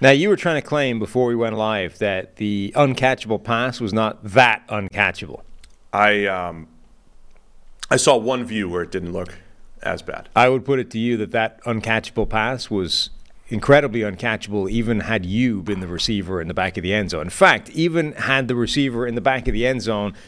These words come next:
Speaker 1: been Victor Wembanyama, I would say it was significantly uncatchable. It landed basically at the stand. It was wildly uncatchable, and yet the officials are just like, "Nah, whatever.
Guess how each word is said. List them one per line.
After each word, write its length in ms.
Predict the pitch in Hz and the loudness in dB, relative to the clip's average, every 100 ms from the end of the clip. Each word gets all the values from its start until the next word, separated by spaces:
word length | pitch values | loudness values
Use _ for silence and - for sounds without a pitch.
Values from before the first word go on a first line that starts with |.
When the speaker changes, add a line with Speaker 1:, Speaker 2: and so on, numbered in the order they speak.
| - | 4
Speaker 1:
been 240 | 135 117 | 4 4
Victor 580 | 92 135 143 139 117 101 - - | 4 2 4 0 0 -2 -12 -6
Wembanyama, 840 | 113 131 120 120 120 147 135 90 - - - - | -2 2 0 0 -2 -2 -2 -6 -8 -16 -20 -2
I 120 | 120 120 | 2 4
would 180 | 113 | 2
say 240 | - 120 107 | 0 0 0
it 80 | 98 | -4
was 200 | 95 - | -4 -4
significantly 600 | 113 113 107 - 104 98 | 0 0 0 0 -2 -2
uncatchable. 680 | 98 110 107 90 90 82 | -4 0 0 -2 -4 -4
It 80 | 107 | 2
landed 400 | 135 135 139 117 | 2 4 2 2
basically 680 | 131 127 120 113 127 110 - - _ - | 2 0 -4 -4 -2 -4 -8 -20 _ 0
at 260 | - 139 - | 4 4 2
the 60 | 113 | -2
stand. 720 | - 147 135 127 82 60 - - - - - - - - | 2 2 2 0 -6 -12 -20 -20 -20 -20 -18 -18 -10 -2
It 180 | - - | -2 0
was 340 | 120 98 - | -2 -2 -6
wildly 540 | 120 135 147 151 135 123 | 0 2 4 0 -2 -2
uncatchable, 800 | 104 101 107 98 - 80 71 - | -4 -2 -2 -2 -4 -8 -8 -4
and 100 | 107 | -2
yet 160 | 101 | -2
the 80 | - | -2
officials 400 | 98 110 95 98 | 0 0 0 -6
are 20 | |
just 160 | 90 90 | -8 -6
like, 120 | 107 110 | -4 -2
"Nah, 200 | 131 120 - | -2 -4 -4
whatever. 320 | 127 113 104 | 0 0 -2